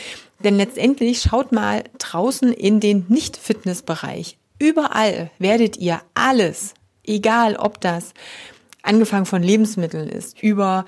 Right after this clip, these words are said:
Verbrauchsgüter, über, ähm, weiß ich nicht, Wohnungseinrichtungen, Autos, Urlaube, ähm, egal was es ist, es gibt von allen Dingen, die es auf dem Markt gibt und die zur Verfügung stehen,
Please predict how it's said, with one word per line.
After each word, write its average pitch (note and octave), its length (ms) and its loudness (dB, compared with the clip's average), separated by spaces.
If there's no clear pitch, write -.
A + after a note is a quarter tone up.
Verbrauchsgüter, E3+ 1200 -2
über, F#3+ 600 2
ähm, F3 280 2
weiß G3+ 160 2
ich A3 100 2
nicht, E3+ 240 -2
Wohnungseinrichtungen, E3+ 1160 0
Autos, F#3+ 840 -2
Urlaube, E3+ 840 2
ähm, F#3+ 340 0
egal A#3+ 500 2
was A#3 160 0
es G#3+ 140 -6
ist, C4+ 260 -4
es - 160 -8
gibt - 320 -6
von G#3+ 320 0
allen C#4+ 460 0
Dingen, D4 540 2
die B3 200 2
es B3+ 100 -4
auf - 300 -2
dem A#3 180 2
Markt A3+ 540 -2
gibt D4 440 -2
und A3 320 0
die A3+ 80 0
zur A3 180 -2
Verfügung B3+ 580 0
stehen, A3 600 -2